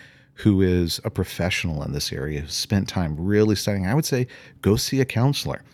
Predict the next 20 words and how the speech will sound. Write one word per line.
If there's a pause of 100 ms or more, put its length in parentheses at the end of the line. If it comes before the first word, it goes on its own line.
(180)
This
is
something
that
I
have
done (300)
and
that
I
still
do
from
time
to
time.
It
is
tremendously
beneficial.